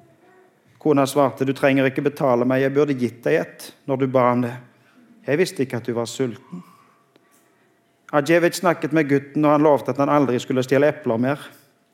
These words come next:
Og da eplekona og gutten var gått, satt Adjevit seg foran varmen og leste på nytt om Jesus, som gikk rundt og snakket med folk i Galilea, Galilea. Og igjen tenkte han,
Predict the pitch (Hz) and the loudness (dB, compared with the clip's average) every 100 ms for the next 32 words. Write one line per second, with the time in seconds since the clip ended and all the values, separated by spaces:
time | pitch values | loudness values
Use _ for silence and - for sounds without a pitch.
0 | _ _ _ _ _ _ - - 139 147 | _ _ _ _ _ _ -10 0 0 0
1 | - 135 143 143 147 135 131 139 143 151 | -4 -2 0 2 2 0 -2 0 2 2
2 | 180 - - - - - - - - 160 | 0 -4 -20 -20 -20 -20 -20 -6 0 0
3 | - 170 147 143 143 165 160 147 143 151 | 2 2 4 4 2 0 2 2 2 4
4 | 156 135 127 143 151 151 127 139 131 165 | 4 4 4 4 4 4 2 -4 -2 0
5 | 190 185 - - - - _ - 156 170 | -2 -4 -18 -20 -20 -20 _ -6 -2 2
6 | 123 113 - 135 - - - _ _ _ | 2 2 -4 -6 -8 -12 -18 _ _ _
7 | _ _ _ _ _ _ _ _ - 160 | _ _ _ _ _ _ _ _ -2 0
8 | 165 151 156 147 - 190 185 - 139 135 | 0 2 0 0 -2 -2 -2 -4 -4 -2
9 | 151 127 143 139 143 143 127 123 131 127 | -2 -2 -2 0 2 2 2 4 2 2
10 | 139 135 131 117 120 120 - _ _ _ | 0 2 4 2 0 -4 -12 _ _ _
11 | _ _ _ _ _ _ - 131 147 139 | _ _ _ _ _ _ -8 2 4 4
12 | 147 160 147 117 123 120 | 2 0 0 0 -2 -2